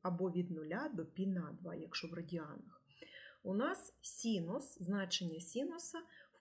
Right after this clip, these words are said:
першій чверті зростає від нуля до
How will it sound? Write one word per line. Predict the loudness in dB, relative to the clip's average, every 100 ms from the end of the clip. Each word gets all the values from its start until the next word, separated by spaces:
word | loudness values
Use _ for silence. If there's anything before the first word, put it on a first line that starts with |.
| 2
першій | 4 4 4 2
чверті | 2 2 2 2 0 -2
зростає | 4 4 4 2 2 2 2 2 -4 -12 -18 -20 -6
від | 0 2 4
нуля | 4 4 4 0 -2 -4 -4 -16 _ _ -6
до | -2 4 6 6 6